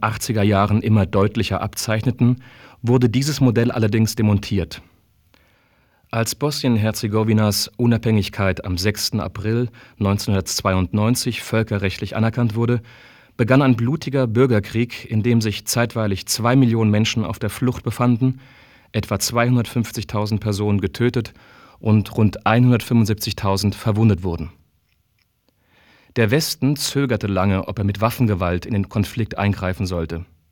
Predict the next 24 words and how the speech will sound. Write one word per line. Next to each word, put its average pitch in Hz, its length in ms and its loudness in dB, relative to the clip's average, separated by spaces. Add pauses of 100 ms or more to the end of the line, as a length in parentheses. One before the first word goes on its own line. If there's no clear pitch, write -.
(600)
So 131 140 -2
diente 147 240 0
der 123 160 0
Einsatz 139 340 0
von 127 200 -2
U-N-Truppen 131 800 0
ausschließlich 123 680 -4
der 110 140 -2
Sicherung 117 560 -2
humanitärer 113 580 2
Zwecke 127 420 -2 (420)
und 117 260 0
die 110 100 0
neunzehnhundertdreiundneunzig 110 1400 0
erfolgte 110 480 -6
Errichtung 113 480 -2
von 101 260 0
sogenannten 101 640 0
Schutzzonen 127 840 -2 (320)
in 92 100 0
mehreren 104 480 2
eingeschlossenen 110 760 0
muslimischen 107 580 0
Städten 120 440 2